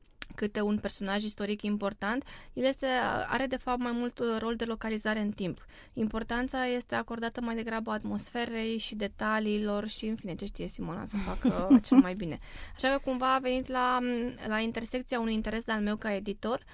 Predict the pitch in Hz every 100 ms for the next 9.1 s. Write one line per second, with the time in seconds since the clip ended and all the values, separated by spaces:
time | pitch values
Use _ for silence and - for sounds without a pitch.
0 | - - - - - 269 269 269 262 254
1 | 262 254 262 269 262 262 254 247 254 247
2 | 247 240 247 240 233 247 247 254 247 240
3 | 240 240 240 226 226 226 220 226 226 226
4 | 220 202 170 220 240 254 269 254 240 240
5 | 254 247 247 240 233 226 190 - 214 208
6 | 233 226 208 196 208 208 220 196 202 208
7 | - 196 190 190 - - - - 226 208
8 | 226 226 226 233 233 220 214 196 196 185